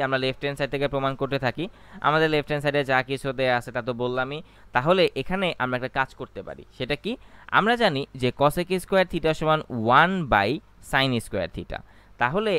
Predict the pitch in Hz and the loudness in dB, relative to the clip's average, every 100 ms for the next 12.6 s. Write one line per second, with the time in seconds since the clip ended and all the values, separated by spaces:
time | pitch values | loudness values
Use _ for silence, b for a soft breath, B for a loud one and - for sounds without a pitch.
0 | - 123 135 170 139 - 143 151 165 170 | 0 0 4 6 6 6 2 2 0 0
1 | 170 170 165 160 160 165 165 240 b b | -2 -2 -4 -6 0 -2 2 0 b b
2 | - 170 202 214 185 - 127 123 139 170 | -4 0 0 2 2 2 -2 4 6 4
3 | 190 180 165 147 147 143 - 117 113 123 | 0 -4 4 6 6 2 -6 -8 2 4
4 | 151 170 160 156 151 143 131 123 120 - | 4 2 2 2 2 0 -2 0 -2 -2
5 | 120 113 - 101 104 165 B B B 127 | -2 -2 -2 -4 0 0 B B B -4
6 | 131 156 190 165 127 120 135 107 101 90 | 0 0 0 -2 0 -2 -4 -6 -6 -6
7 | 82 73 90 _ _ - 156 180 214 - | -12 -12 -18 _ _ -6 0 0 0 -4
8 | - - 127 151 147 147 151 147 - 170 | -18 -2 -2 2 0 2 0 0 0 0
9 | 170 156 151 151 220 240 B B B 131 | 2 0 0 -2 -2 -6 B B B 0
10 | 135 110 117 123 180 220 226 196 131 123 | 0 0 0 0 0 0 2 0 0 0
11 | 131 135 139 143 160 156 107 101 185 B | 0 0 -4 -2 -2 0 -2 0 -2 B
12 | B - 147 175 160 151 | B -4 0 4 2 2